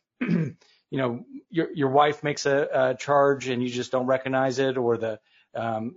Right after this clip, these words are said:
the billing descriptor is kind of different than the name that you're familiar with. And so a lot of times what'll happen is cardholders will call their bank just to figure out what a charge is. And the only tool that the bank has,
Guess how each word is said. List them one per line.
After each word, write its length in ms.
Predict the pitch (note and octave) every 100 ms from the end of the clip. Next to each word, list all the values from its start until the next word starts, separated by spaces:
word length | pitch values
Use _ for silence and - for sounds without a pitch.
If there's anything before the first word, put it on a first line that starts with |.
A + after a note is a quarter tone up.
| B2
the 260 | A2+ A2+ G#2
billing 220 | D3+ D3
descriptor 520 | C3+ - C#3+ C#3 C#3
is 140 | C3+ B2+
kind 220 | C3+ C3+
of 80 | B2+ _ -
different 420 | C3 C#3 C#3 B2+
than 120 | C3
the 200 | C3 C3+ C3
name 260 | C3 C3+
that 100 | C3+
you're 120 | C#3 B2+
familiar 380 | C3+ C#3 C3+
with. 300 | C3 C3+ C3
And 100 | B2+
so 220 | B2 C3+ - - _ _ -
a 20 |
lot 120 | F3
of 60 | G#3+
times 340 | D#3 C#3+ -
what'll 220 | D3 D3 C3
happen 320 | D3 D3 C#3
is 200 | B2+ - -
cardholders 580 | - F#3 E3 E3 D3 A#2+
will 80 | C3
call 240 | - D#3
their 160 | D3 B2+
bank 300 | E3+ F3 -
just 160 | D3+
to 80 | C3
figure 300 | - E3 D3
out 200 | C3 C#3
what 100 | C#3+
a 60 | B2+
charge 400 | - E3+ G3+ C#3
is. 280 | B2+ B2+ - _ _ -
And 120 | D3
the 80 | D3+ -
only 380 | G#3 G#3 E3+
tool 380 | E3 - C4+ B3+
that 160 | F3 E3+
the 40 |
bank 280 | C#3 D3+ C#3+
has, 580 | D3 G3 C#3+ C#3 D3